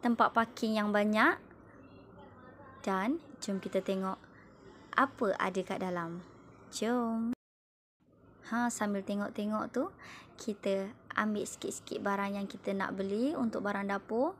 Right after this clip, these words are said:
Tengok, comel betul. Saya pertama kali tengok santan packaging macam ni kecil. Harga seringgit aja.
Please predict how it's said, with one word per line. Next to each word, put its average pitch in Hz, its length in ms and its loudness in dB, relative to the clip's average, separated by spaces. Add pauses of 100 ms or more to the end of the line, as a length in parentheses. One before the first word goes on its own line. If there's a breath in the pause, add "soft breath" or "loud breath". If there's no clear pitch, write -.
(580 loud breath)
Tengok, 226 400 0
comel 294 320 6
betul. 302 320 6
Saya 262 240 2
pertama 247 400 4
kali 240 240 4
tengok 226 560 0
santan 220 640 0
packaging 220 640 0
macam 214 240 0
ni 214 80 -2
kecil. - 320 -4 (160)
Harga 254 320 4
seringgit 359 480 2
aja. 202 320 2